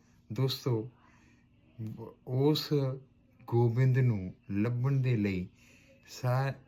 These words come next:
ਸਭ ਤੋਂ ਪਹਿਲਾਂ ਗੁਰੂ ਨੂੰ ਖੁਸ਼ ਕਰਨਾ ਪਏਗਾ। ਇਹੋ ਜਿਹਾ ਕੋਈ ਗੁਰੂ ਲੱਭਣਾ ਪਏਗਾ ਜੋ ਉਸ, ਅਹ, ਮ-, ਜਿਹੜਾ ਹੈ,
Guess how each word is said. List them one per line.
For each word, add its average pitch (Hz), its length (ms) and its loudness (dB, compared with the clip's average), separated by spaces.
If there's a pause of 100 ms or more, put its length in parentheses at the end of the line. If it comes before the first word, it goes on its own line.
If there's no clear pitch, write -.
(140)
ਸਭ 127 300 -4
ਤੋਂ 131 160 0
ਪਹਿਲਾਂ 107 380 -2
ਗੁਰੂ 110 540 2
ਨੂੰ 113 140 2
ਖੁਸ਼ - 340 -10
ਕਰਨਾ 95 320 -4
ਪਏਗਾ। 87 480 -6 (300)
ਇਹੋ 143 200 0
ਜਿਹਾ 143 160 2
ਕੋਈ 135 200 0
ਗੁਰੂ 110 320 0
ਲੱਭਣਾ 104 380 0
ਪਏਗਾ 90 500 -6 (400)
ਜੋ 110 460 0 (380)
ਉਸ, 123 340 0
ਅਹ, 98 1120 -4 (600)
ਮ-, 98 180 -2 (360)
ਜਿਹੜਾ 110 280 -2
ਹੈ, 90 400 -6